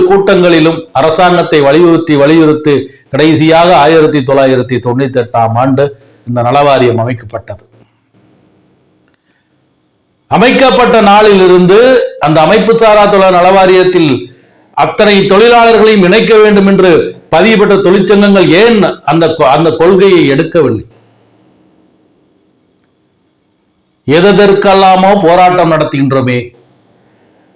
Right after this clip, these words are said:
தொழிலாளர்களுடைய வாழ்க்கை தேவையான, வாழ்வாதார தேவையான இந்த அமைப்பு சாரா தொழிலாளர் நலவாரியத்தை ஏன் நாம் அத்தனை தொழிலாளர்களும் இணைக்கவில்லை? தற்போது இந்த அமைப்பு சாரா தொழிலாளர்களுக்கு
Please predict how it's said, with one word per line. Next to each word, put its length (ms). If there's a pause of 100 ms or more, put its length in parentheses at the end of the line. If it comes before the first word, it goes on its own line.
(180)
தொழிலாளர்களுடைய 680
வாழ்க்கை 520
தேவையான, 540
வாழ்வாதார 680
தேவையான 480 (320)
இந்த 240
அமைப்பு 400
சாரா 280
தொழிலாளர் 560
நலவாரியத்தை 720 (580)
ஏன் 440
நாம் 280
அத்தனை 460
தொழிலாளர்களும் 540
இணைக்கவில்லை? 560 (1800)
தற்போது 560 (1040)
இந்த 260
அமைப்பு 400
சாரா 280
தொழிலாளர்களுக்கு 920